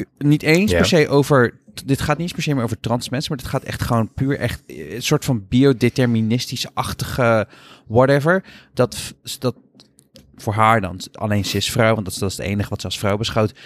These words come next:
Speaker 1: niet het bloed van cis-mannen moet nemen, mag nemen, omdat daar, omdat ze daar dan ziektes van krijgen. Dat ik echt denk, denk, dat ik echt denk
Speaker 2: Ah,
Speaker 1: van,
Speaker 2: Jezus.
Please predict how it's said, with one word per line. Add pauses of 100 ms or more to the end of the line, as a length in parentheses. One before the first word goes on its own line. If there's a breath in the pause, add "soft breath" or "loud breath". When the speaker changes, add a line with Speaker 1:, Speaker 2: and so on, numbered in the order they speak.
(160 loud breath)
Speaker 1:
niet
het
bloed
van
cis-mannen
moet
nemen,
mag
nemen,
omdat
daar,
omdat
ze
daar
dan
ziektes
van
krijgen.
Dat
ik
echt
denk,
denk,
dat
ik
echt
denk
Speaker 2:
Ah,
Speaker 1:
van,
Speaker 2:
Jezus.